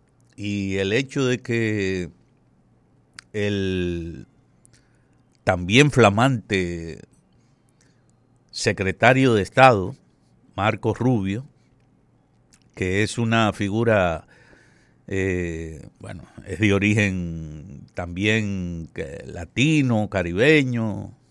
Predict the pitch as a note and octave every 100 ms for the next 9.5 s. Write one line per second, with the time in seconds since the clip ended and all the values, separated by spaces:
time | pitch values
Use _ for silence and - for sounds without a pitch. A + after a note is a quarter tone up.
0 | _ _ - B2+ F#3 G3 A#2+ A2 B2+ B2
1 | C#3+ C#3+ D3 D#3 F#3 B2 - - _ _
2 | - B2+ B2 A2 C#3+ B2+ A#2 F3+ - -
3 | _ _ _ _ _ _ _ - F#2+ F#2+
4 | F2+ - F2+ F#2 G2 E3 D#3+ C3+ C3 C#3
5 | - _ _ _ _ _ _ _ _ _
6 | _ _ - G2+ G#2 G2 F#2+ F#2 E2+ C#2+
7 | - _ _ - B2 A2+ C#3+ D3+ D#3+ D3+
8 | - C3+ C3+ E3 D#3+ D3 D3 - C3+ B2+
9 | C3+ C3+ C3 C3+